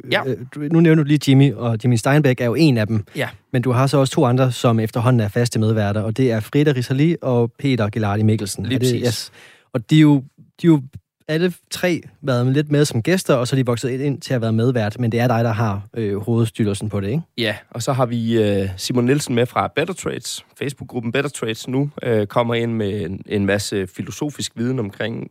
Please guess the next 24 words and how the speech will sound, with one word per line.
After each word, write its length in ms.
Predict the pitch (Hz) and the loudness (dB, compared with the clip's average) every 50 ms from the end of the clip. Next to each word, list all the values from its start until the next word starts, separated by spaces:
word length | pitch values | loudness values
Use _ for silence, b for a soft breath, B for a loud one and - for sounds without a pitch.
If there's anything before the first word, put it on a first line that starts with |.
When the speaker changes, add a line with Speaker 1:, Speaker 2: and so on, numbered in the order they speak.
| - - | -12 -8
Speaker 1:
øh, 380 | - 110 107 110 104 101 104 - - 120 - | -8 -6 -6 -6 -6 -8 -8 -10 -12 -14 -16
kryptovaluta 800 | - - 131 123 - - 113 104 104 101 - - - 95 101 107 - | -8 -6 -6 -6 -6 -8 -8 -8 -8 -8 -6 -6 -6 -6 -6 -8 -10
og 260 | - 98 95 95 95 92 B B B B B B B B B | -8 -6 -4 -4 -4 -6 B B B B B B B B B
lidt 160 | 139 131 110 | 0 0 2
mere 120 | 127 139 135 | 2 2 2
de 120 | 110 123 | 2 -2
større 440 | 113 - - 147 135 139 151 156 151 | -4 -2 2 4 4 6 4 2 0
spørgsmål 640 | - - 156 151 165 170 - - 151 123 110 101 | -2 0 2 2 2 0 -2 -6 -4 -4 -4 -4
omkring 420 | 92 104 101 - - 120 113 113 110 | -4 -6 -6 -4 -4 -2 -2 0 0
implementering 800 | 107 107 104 - - 107 110 110 - - 156 156 143 127 107 | -2 -2 -2 -4 -2 0 0 0 2 2 2 2 2 2 0
af 140 | 98 110 120 | 0 -2 -2
kryptovaluta 800 | - - 131 117 - - 110 98 98 101 - - 104 104 104 101 98 | -4 -6 -8 -8 -8 -8 -6 -6 -4 -6 -4 -4 -4 -4 -2 -2 -2
overordnet 500 | 98 107 113 120 117 104 - - 98 101 | 0 2 4 4 4 2 0 -4 -6 -6
set. 380 | - - 117 113 110 - - _ _ - | -4 -4 -4 -4 -4 -8 -14 _ _ -6
Øh, 500 | 117 104 101 98 95 95 95 92 95 95 | -2 -2 0 0 0 0 0 -2 -2 -4
så 100 | - - | -2 0
han, 240 | 107 117 120 123 131 | 0 0 0 0 0
han 140 | 127 123 123 | -2 -2 -2
bliver 180 | - 123 120 107 | 0 0 -2 -2
også 180 | 120 - - | -2 -4 -4
en 40 | 107 | -2
mere 120 | 107 117 | -2 -2
fast 340 | 120 - 107 113 113 - - | 0 0 -2 -2 -2 -4 -8
del. 260 | - 113 107 104 104 | -8 -6 -6 -8 -10